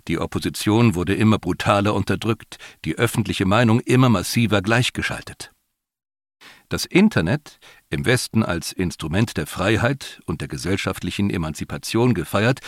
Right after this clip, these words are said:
wurde in Russland und China von den Regimen zunehmend benutzt, um die Kontrolle über die Gesellschaft zu perfektionieren.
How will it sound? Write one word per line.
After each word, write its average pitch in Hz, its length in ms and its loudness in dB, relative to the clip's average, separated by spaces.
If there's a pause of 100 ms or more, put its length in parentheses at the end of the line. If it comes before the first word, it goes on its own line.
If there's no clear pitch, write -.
(200)
wurde 131 280 6
in 127 160 4
Russland 135 500 2
und 110 160 0
China 120 380 2
von 123 220 0
den 113 180 4
Regimen 113 480 4
zunehmend 123 520 4
benutzt, 113 560 2
um 110 140 2
die 113 100 2
Kontrolle 120 640 4
über 104 260 4
die 104 100 2
Gesellschaft 107 640 0
zu 92 100 0
perfektionieren. 104 840 0